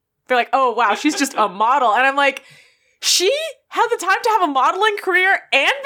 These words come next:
become a doctor? Like, that's impressive." <laughs>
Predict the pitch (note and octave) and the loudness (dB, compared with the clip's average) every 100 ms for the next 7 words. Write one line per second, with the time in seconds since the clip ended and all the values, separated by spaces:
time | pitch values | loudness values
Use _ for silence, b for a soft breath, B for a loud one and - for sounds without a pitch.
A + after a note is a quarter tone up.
0 | C5+ A4+ G4 A#3 B3 G4+ D#5+ - E5+ F5 | 0 2 0 0 0 2 0 0 0 0
1 | C#5 D4+ A#4 E5 - A#3+ B3 C#4+ D#5+ - | 0 0 0 0 0 -2 -4 -2 0 0
2 | - D#4 C#4+ E4 G4+ | 0 0 0 -4 -6